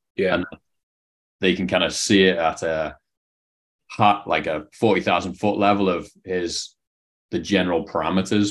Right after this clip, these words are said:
Speaker 2: but we don't give them the details until they commit to transact in the marketplace. And then once they
Speaker 1: Cool.
Speaker 2: do that, then they can see the whole
Speaker 1: report,
Speaker 2: all the details they need. Yeah.
Speaker 1: Cool.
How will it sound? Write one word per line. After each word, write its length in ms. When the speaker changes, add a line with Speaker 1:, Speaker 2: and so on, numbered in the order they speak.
Speaker 2:
but 80
we 140
don't 180
give 180
them 120
the 80
details 580
until 240
they 140
commit 400
to 300
transact 540
in 60
the 80
marketplace. 720
And 140
then 100
once 220
they 80
Speaker 1:
Cool. 60
Speaker 2:
do 60
that, 120
then 120
they 80
can 120
see 220
the 120
whole 500
Speaker 1:
report, 460
Speaker 2:
all 140
the 80
details 440
they 100
need. 220
Yeah. 160
Speaker 1:
Cool. 380